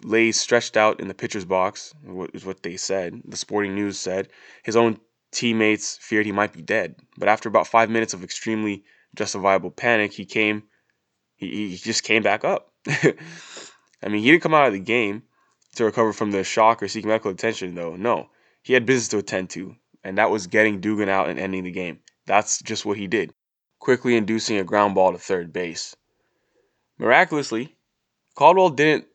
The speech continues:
suffer any lasting effects from this scary moment, aside from that alleged burn mark on his chest. If anything, his pitching record suggests that the lightning strike might have been a boon for his career. Just over two weeks later, he threw a no-hitter against the Yankees, his former team,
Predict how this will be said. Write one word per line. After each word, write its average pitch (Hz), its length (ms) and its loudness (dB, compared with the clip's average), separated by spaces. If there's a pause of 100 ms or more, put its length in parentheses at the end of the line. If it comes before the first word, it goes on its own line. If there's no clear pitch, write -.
(140)
suffer 139 280 4
any 135 160 4
lasting 120 340 2
effects 117 440 0
from 98 180 -6
this 104 100 -4
scary 101 300 0
moment, 98 340 -2
aside 110 420 2
from 98 220 -8
that 95 280 -2
alleged 98 460 -2
burn 104 400 -2
mark 87 440 -12 (340)
on 90 140 -4
his 85 120 -6
chest. - 520 -4
If 117 100 -12
anything, 117 460 2
his 110 120 -6
pitching 127 320 -2
record 113 420 2 (220)
suggests 104 440 0
that - 140 -6
the 101 80 -4
lightning 117 260 4
strike 107 260 0
might 107 180 2
have 98 80 -4
been 107 120 0
a 104 40 0
boon 107 300 -4
for 113 160 -4
his 110 120 -2
career. 110 440 -4 (460)
Just - 440 -10
over 113 260 2
two 123 220 -4
weeks 117 220 -2
later, 107 300 4
he 110 80 -6
threw 113 240 -2
a 101 40 0
no-hitter 110 440 2
against 101 240 0
the 98 60 -8
Yankees, 98 460 -2
his 90 120 -12
former 127 320 -2
team, 95 340 -8